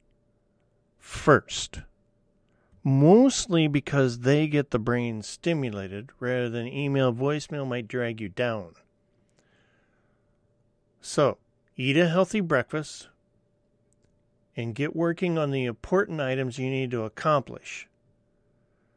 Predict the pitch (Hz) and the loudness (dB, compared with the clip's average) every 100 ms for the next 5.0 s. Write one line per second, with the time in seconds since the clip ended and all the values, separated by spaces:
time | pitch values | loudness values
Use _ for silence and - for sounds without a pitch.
0 | _ _ _ _ - - 170 190 175 165 | _ _ _ _ -18 -10 -6 -2 0 0
1 | 131 139 143 - 117 117 160 196 143 90 | 0 2 0 0 -2 0 0 0 -2 -4
2 | 85 - _ _ _ _ _ _ _ _ | -8 -18 _ _ _ _ _ _ _ _
3 | _ _ _ _ _ _ _ _ _ _ | _ _ _ _ _ _ _ _ _ _
4 | _ _ _ _ _ - 147 131 101 | _ _ _ _ _ -2 0 2 -2